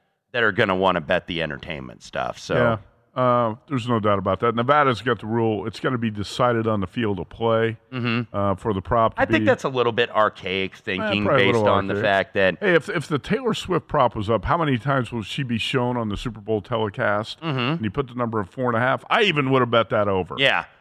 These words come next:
Speaker 1: yeah,
Speaker 2: Huh?
Speaker 1: e-, e-, exactly. So, you know,
Speaker 2: How
Speaker 1: I,
Speaker 2: many
Speaker 1: I
Speaker 2: times was she shown, by the way?
Speaker 1: Uh, that I do not know.
Speaker 2: I'm, I'm
Speaker 1: Fifty-two total
Speaker 2: How many, how many
Speaker 1: seconds.
Speaker 2: different times? We're told by our producer fifty-two total seconds, but I was gonna guess somewhere around seven or eight times in the broadcast. Is that
Speaker 1: Yeah.
Speaker 2: right?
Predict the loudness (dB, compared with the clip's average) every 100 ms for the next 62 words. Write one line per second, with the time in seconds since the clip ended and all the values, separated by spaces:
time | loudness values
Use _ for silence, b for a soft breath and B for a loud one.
0 | _ _ 0 2 0 -2 -2 0 2 4
1 | 2 4 2 2 2 0 0 2 2 2
2 | 0 2 4 4 4 4 4 4 4 2
3 | 0 -2 -4 -4 -2 0 0 0 -2 -2
4 | -4 -8 _ -2 2 4 4 4 2 2
5 | 0 -2 -4 -4 -6 -6 -4 -2 -2 -4
6 | -6 -12 -12 _ _ _ _ _ _ _
7 | _ _ _ _ _ _ -12 -8 -8 -6
8 | -6 -8 -2 0 0 -2 -6 -2 0 2
9 | 0 0 0 0 -2 -4 -6 -8 -4 -2
10 | -2 -6 -6 -4 -2 -2 0 2 2 0
11 | -4 -6 -6 -10 -10 -10 -8 -6 -4 -4
12 | -4 0 -2 -2 -8 -8 -10 b b b
13 | -2 0 0 0 0 2 2 2 -2 0
14 | 2 2 0 -2 -2 -2 0 0 0 -4
15 | -4 -2 0 -2 -4 -4 -2 -2 -2 -4
16 | -4 -4 0 2 4 2 -2